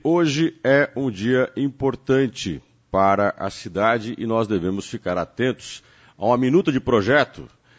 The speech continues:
de lei que regulamenta os aplicativos, como Uber, por exemplo, na cidade,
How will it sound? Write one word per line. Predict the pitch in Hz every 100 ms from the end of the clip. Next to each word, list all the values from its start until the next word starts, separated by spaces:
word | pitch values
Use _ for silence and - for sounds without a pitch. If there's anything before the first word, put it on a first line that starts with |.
| _ _ _
de | 98 135 160 -
lei | 147 170 185
que | 151
regulamenta | 165 165 170 147 139 143 - 147
os | 113
aplicativos, | 120 - 135 120 101 - 196 220 98 65 -
como | 104 95 147
Uber, | 139 107
por | 104 98
exemplo, | 90 87 -
na | 90
cidade, | - 147 151 165 -